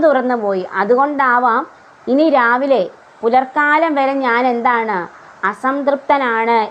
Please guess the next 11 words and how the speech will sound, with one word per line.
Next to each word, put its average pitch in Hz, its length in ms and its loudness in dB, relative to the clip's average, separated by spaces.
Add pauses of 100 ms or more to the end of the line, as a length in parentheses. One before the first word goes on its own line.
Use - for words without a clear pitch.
(120)
എന്ന്. 202 240 0 (140)
അതായത്, 233 360 2 (300)
ആ, 226 40 4 (200)
കണി 254 280 0
കാണുക, 269 360 0 (680)
കണി 262 280 0
കാണുന്നതിന് 285 540 0
മുൻപേ 262 320 2
എന്ത് 269 140 -2 (100)
ചെയ്യരുത്? 262 480 2 (440)
കണ്ണു 254 280 0